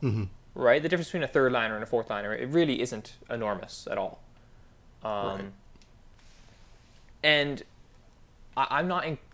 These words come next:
Speaker 2: as, there, there's obvious cases where, you know, there's some guys who are playing depth roles in other teams that are, like, clearly very, very good, actually.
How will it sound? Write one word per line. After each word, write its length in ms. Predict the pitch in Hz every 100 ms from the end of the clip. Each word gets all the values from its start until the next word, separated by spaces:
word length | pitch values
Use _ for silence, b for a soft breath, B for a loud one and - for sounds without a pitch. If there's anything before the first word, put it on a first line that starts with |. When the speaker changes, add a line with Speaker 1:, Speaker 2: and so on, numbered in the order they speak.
| -
Speaker 2:
as, 320 | 131 139 131 - - - - -
there, 100 | 190
there's 180 | 190
obvious 320 | 190 160 170 -
cases 320 | 135 127 123
where, 160 | 120
you 100 | 113
know, 120 | 107 104
there's 120 | 120
some 160 | 120
guys 220 | 113 104 113
who 60 |
are 40 | 110
playing 220 | 113 113
depth 240 | 107 101
roles 300 | 123 104 107
in 80 | 110
other 160 | 104 107
teams 260 | 98 101
that 140 | 101 101
are, 160 | 101 - -
like, 160 | 107 -
clearly 380 | - 143 120
very, 240 | 110 104 104
very 180 | 101 104
good, 240 | 98 101
actually. 360 | 113 139 185